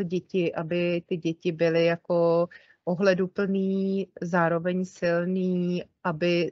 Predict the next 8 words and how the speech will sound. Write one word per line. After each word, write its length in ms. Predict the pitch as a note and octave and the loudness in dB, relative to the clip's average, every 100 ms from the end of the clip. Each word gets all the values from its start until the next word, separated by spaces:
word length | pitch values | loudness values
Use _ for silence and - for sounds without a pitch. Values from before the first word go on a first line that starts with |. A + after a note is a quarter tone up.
| - | -8
se 220 | - G3 | -4 -2
nebáli, 1000 | F#3 D#3+ E3 E3 E3 E3+ F3 F3 E3+ F3 | 0 0 2 2 2 2 0 0 -2 -4
zároveň, 580 | F3+ F3+ E3 E3 E3 E3+ - | -6 -2 0 0 0 -2 -4
aby 200 | D#3+ D#3+ | -4 -2
tam 340 | - D#3+ D#3+ | 0 0 0
byla 220 | D#3+ D#3+ | 0 0
kombinace 680 | - E3 D3+ D#3+ D#3+ - E3+ | -2 -4 -2 -2 -4 -4 -8
uvážlivosti 1200 | E3 D#3+ D#3+ E3 E3+ D3+ D#3+ - - F3 D#3+ | -4 -2 -2 -2 -8 -6 -8 -10 -8 -4 -4